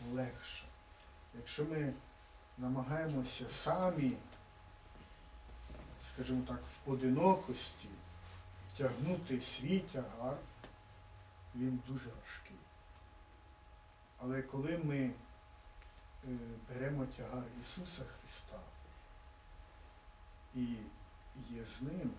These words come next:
у цьому, у цьому стані, у, у цих негараздах, у цих проблемах наших, у цих наших хворобах,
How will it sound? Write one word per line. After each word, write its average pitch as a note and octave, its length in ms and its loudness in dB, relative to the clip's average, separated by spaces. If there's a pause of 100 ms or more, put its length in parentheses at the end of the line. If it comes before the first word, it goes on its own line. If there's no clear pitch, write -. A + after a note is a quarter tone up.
(380)
у A#2+ 200 -6
цьому, A2 240 -4 (680)
у - 960 -10
цьому - 280 -10
стані, C3+ 500 -4 (500)
у, B2+ 340 -2
у B2+ 60 2
цих B2+ 440 0 (200)
негараздах, A#2+ 640 -2 (140)
у B2+ 40 -6
цих B2+ 300 0
проблемах B2 720 2 (300)
наших, - 280 -12 (240)
у - 60 -10
цих - 200 -8
наших B2 280 -6
хворобах, C#3 720 4